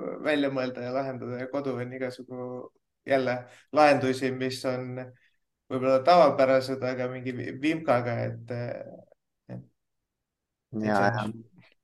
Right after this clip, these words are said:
Speaker 2: Eks see, eks see ilmselt tuleb täna ka meie jutuajamises, eh, ühel või teisel moel lööb välja, et,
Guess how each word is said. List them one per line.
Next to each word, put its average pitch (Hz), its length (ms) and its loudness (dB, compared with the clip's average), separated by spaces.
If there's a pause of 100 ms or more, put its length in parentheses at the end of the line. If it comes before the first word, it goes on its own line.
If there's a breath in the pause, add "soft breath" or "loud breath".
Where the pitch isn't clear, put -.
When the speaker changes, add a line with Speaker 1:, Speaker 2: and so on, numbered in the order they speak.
(360 soft breath)
Speaker 2:
Eks 147 200 8
see, 165 140 10
eks 170 220 8
see 147 160 12
ilmselt 143 420 8
tuleb 135 260 10
täna 143 280 8
ka 113 120 8
meie 120 200 10
jutuajamises, 104 840 6
eh, 98 420 10
ühel 127 240 10
või 107 120 6
teisel 117 280 6
moel 101 320 8
lööb 104 200 8
välja, 95 420 10
et, - 260 2